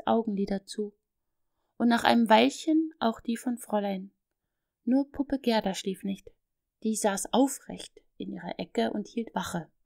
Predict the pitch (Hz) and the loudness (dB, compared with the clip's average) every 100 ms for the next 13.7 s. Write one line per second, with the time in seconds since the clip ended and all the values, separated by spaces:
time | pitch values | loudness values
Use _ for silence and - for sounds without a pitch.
0 | _ _ _ _ _ _ _ _ _ _ | _ _ _ _ _ _ _ _ _ _
1 | _ 214 214 233 233 226 226 226 214 208 | _ -2 4 6 6 4 4 4 0 -6
2 | - - 202 208 - 254 240 233 - 214 | -14 -8 -4 0 6 6 6 2 -2 0
3 | 214 196 208 - - 254 269 247 233 - | 6 6 6 0 0 0 0 -4 -6 -8
4 | 214 - 190 - 196 196 - - - 214 | -10 -8 -8 -2 -2 -2 -6 -12 -10 -10
5 | 214 240 254 _ _ 240 226 214 180 196 | -10 -16 -20 _ _ -6 -6 -6 -4 -2
6 | 180 170 175 175 - 185 180 - - 208 | -2 -4 -6 -8 -10 -10 -10 -12 -10 -6
7 | 196 - - 208 220 - 170 170 175 185 | -8 -8 4 4 4 0 -8 -4 -2 -2
8 | - - 302 - 165 - 170 156 180 185 | -6 2 2 2 -4 -4 -6 -4 -4 -2
9 | 208 - - - - _ 269 285 - - | -2 -4 -20 -20 -20 _ -2 0 0 -4
10 | 175 - _ _ _ _ _ 190 196 - | -8 -12 _ _ _ _ _ -4 -4 -2
11 | 185 175 175 170 180 202 175 170 165 160 | -2 -2 -4 -6 -4 -4 -6 -8 -10 -12
12 | 165 - 170 - 190 196 180 175 175 170 | -12 -10 -6 -4 -2 -4 -6 -8 -6 -6
13 | 170 175 170 165 160 180 | -6 -6 -6 -8 -8 -8